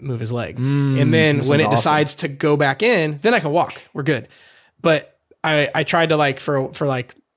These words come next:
Speaker 1: a week, I was like, "Ah, I'm not gonna get surgery. It's fine." Um, and then, like, sitting on the couch, it would go out again. And I'm like, "Oh no." Like, I was on a coaching call with a client, uh, and all of a sudden it went out, and I'm like, "I,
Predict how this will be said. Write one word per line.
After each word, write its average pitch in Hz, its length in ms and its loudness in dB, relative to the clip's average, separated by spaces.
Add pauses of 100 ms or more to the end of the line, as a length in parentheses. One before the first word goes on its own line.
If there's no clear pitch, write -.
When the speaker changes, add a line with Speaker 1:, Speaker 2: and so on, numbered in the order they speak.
(120)
Speaker 1:
a 143 80 -2
week, 131 300 -2
I 123 80 0
was 131 100 -2
like, 131 160 -2
"Ah, 143 160 2
I'm 143 80 0
not 139 120 -2
gonna 131 120 -2
get 127 120 -4
surgery. 123 360 -8
It's 117 140 -10
fine." 107 320 -16 (340)
Um, 120 320 -6 (640)
and 151 180 0
then, 139 140 2
like, 123 220 -2
sitting 151 280 -2
on 135 80 -2
the 117 80 -4
couch, 117 360 -4
it - 80 -8
would 127 140 -8
go 120 180 -6
out 104 280 -14
again. 120 300 -12
And 123 100 -10
I'm 135 80 -10
like, 127 200 -12
"Oh 135 220 -6
no." 120 360 -8
Like, 131 320 -8 (240)
I 143 60 2
was 160 100 4
on 175 100 4
a 139 60 0
coaching 160 380 0
call 127 240 0
with 127 120 -6
a 123 80 -8
client, 135 440 -8 (560)
uh, 127 240 -2 (420)
and 156 220 2
all 143 80 4
of 135 60 0
a 127 40 -2
sudden 135 220 -4
it 107 80 -6
went 131 180 -2
out, 123 240 -2
and 123 100 -6
I'm 127 200 -2
like, 113 340 -6
"I, 170 160 -6